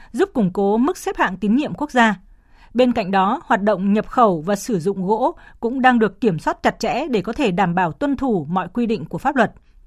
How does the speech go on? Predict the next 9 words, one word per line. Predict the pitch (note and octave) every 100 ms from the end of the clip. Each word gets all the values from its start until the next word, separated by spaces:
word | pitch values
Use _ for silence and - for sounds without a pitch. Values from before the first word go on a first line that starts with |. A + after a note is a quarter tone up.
| - - - - -
Tuy | B3+ B3
nhiên, | B3 G#3+ - - -
Bộ | A#3+
trưởng | A3+ A#3 F#3
Trần | G#3+ F#3
Tuấn | F#3+
Anh | A#3+ A#3+ A3+
một | G#3
lần, | G#3 G3 G3